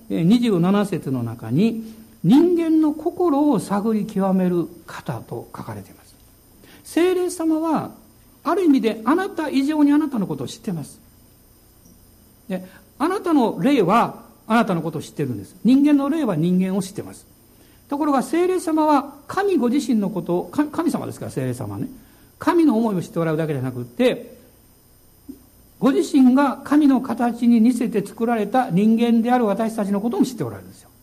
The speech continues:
だから聖霊様が一番よく知っておられる。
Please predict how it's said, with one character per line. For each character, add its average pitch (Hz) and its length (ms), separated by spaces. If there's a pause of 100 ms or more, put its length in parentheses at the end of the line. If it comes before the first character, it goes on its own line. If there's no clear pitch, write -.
(600)
だ 285 100
か 294 60
ら - 280
聖 359 200
霊 403 100
様 330 200
が 302 80
一 320 160
番 415 100
よ 427 80
く 240 100
知 - 60
っ - 20
て - 60
お 120 60
ら 101 80
れ 98 40
る。 98 60